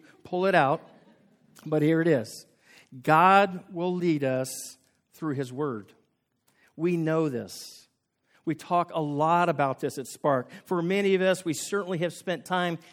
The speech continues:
thinking about this in Garden to Garden. We know that there is an authority to God's word. Psalms one nineteen, one oh five says, "Your word is a lamp to guide my feet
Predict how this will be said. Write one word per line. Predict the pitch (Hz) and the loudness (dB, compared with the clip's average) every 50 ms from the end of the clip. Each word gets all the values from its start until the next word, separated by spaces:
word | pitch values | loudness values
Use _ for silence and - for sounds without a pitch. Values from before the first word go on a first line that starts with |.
| _ | _
thinking | - - - - 208 208 214 208 202 180 160 | -20 -20 -10 -2 -2 -2 0 0 -2 -2 -2
about | 147 127 143 139 139 139 139 - | -2 0 0 0 0 0 -2 -4
this | 160 147 143 - | -4 -4 -4 -4
in | - 160 139 | -8 -8 -6
Garden | 127 151 151 147 147 147 147 143 135 | -4 -2 -2 -2 -2 -2 -4 -8 -8
to | - 143 | -10 -6
Garden. | 135 147 143 143 143 139 131 120 110 104 - _ _ _ _ _ - - - - _ | -2 0 0 0 0 -2 -4 -8 -8 -10 -14 _ _ _ _ _ -20 -20 -20 -18 _
We | - 185 208 220 214 220 | 0 2 4 4 4 4
know | 208 185 185 196 202 190 170 147 123 117 107 101 104 - - - | 2 2 4 4 4 6 4 4 2 0 -6 -10 -12 -18 -6 -4
that | 156 147 - - | -4 -4 -2 -2
there | 180 170 170 | -2 -2 -2
is | - - 147 139 | -2 -4 -6 -4
an | 151 151 | -4 -4
authority | 135 - - - - - - 208 208 208 185 170 151 151 147 143 139 | -4 -6 -8 -18 -10 -2 2 4 6 6 6 6 4 2 0 -2 -2
to | 143 - | -6 -8
God's | 151 143 156 151 143 143 139 - | -2 2 2 4 4 2 0 -2
word. | 143 139 151 151 131 117 - 117 _ _ _ _ _ _ _ _ _ _ _ _ _ _ _ _ _ _ _ _ _ _ | -6 -4 -4 -4 -4 -6 -10 -16 _ _ _ _ _ _ _ _ _ _ _ _ _ _ _ _ _ _ _ _ _ _
Psalms | - - 214 214 208 190 156 | -4 2 4 4 4 4 0
one | 165 180 180 175 | 0 2 2 4
nineteen, | 175 180 185 185 180 185 - 202 180 170 | 4 4 2 2 0 0 0 2 2 2
one | 165 175 175 | 2 2 0
oh | 165 | 0
five | 160 - 190 175 175 170 160 151 | 0 0 2 2 2 2 0 -4
says, | - 185 170 156 156 143 - - - - _ _ _ _ _ _ _ _ _ | -4 -2 0 0 0 -2 -4 -10 -18 -20 _ _ _ _ _ _ _ _ _
"Your | 151 151 170 180 180 170 | -6 2 2 4 4 2
word | 160 151 170 190 196 208 202 202 190 190 | 0 0 2 2 4 4 4 4 2 -2
is | 185 160 170 | -4 -2 0
a | 165 | 0
lamp | 156 151 151 165 170 175 175 170 175 | 2 2 2 2 2 2 0 -2 -6
to | - 160 | -10 -10
guide | 147 131 123 160 156 160 165 165 156 | -10 -4 0 2 2 4 2 2 0
my | 156 156 156 151 | -2 -4 -4 -4
feet | 143 - - - 160 143 127 127 - - - | -6 -8 -6 -2 -2 -2 -2 -2 -6 -10 -20